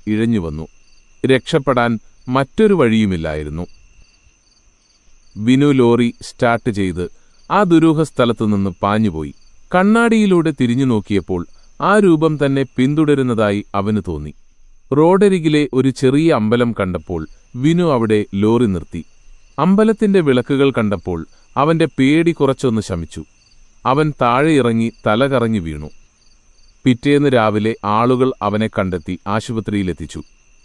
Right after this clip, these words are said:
അവൻ അവർക്ക് മുന്നിൽ നടന്ന കാര്യങ്ങൾ വിവരിച്ചു. പക്ഷെ ആരും വിശ്വസിച്ചില്ല. എങ്കിലും അന്നുമുതൽ ആരും ആ കാട്ടിലേക്ക് രാത്രിയിൽ തടി വെട്ടാൻ പോയിട്ടില്ല.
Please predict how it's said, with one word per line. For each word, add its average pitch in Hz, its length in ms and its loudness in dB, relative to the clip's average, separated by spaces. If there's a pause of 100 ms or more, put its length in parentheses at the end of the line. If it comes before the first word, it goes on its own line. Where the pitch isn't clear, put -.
(140)
അവൻ 175 280 2
അവർക്ക് 185 380 0
മുന്നിൽ 135 360 2
നടന്ന 101 360 -2
കാര്യങ്ങൾ 90 420 -2
വിവരിച്ചു. 80 460 -10 (580)
പക്ഷെ 156 360 0
ആരും 170 360 2
വിശ്വസിച്ചില്ല. 113 720 -6 (580)
എങ്കിലും 175 400 2 (140)
അന്നുമുതൽ 185 560 2 (120)
ആരും 147 540 2
ആ 139 180 2
കാട്ടിലേക്ക് 113 720 -2 (160)
രാത്രിയിൽ 117 560 0 (460)
തടി 170 200 2
വെട്ടാൻ 123 380 0
പോയിട്ടില്ല. 87 500 -4